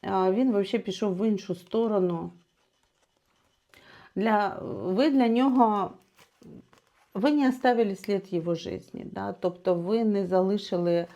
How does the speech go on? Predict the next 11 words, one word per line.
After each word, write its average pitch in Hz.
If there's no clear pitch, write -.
ніяких, 196
е, 175
яких-то, 165
не 202
зачепили 220
його 175
серце, -
я -
би -
так -
сказала. 220